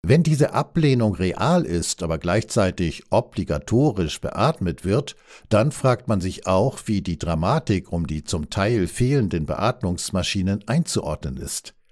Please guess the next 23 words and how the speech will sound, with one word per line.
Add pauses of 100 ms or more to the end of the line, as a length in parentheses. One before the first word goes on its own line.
(380)
Die
aktuelle
Corona-Dramatik
und
die
schlimmen
moralischen
Dilemmas, (320)
wer
wird
beatmet
und
wer
nicht, (320)
werden
vor
allem
durch
den
Mangel
an
Apparaten
provoziert.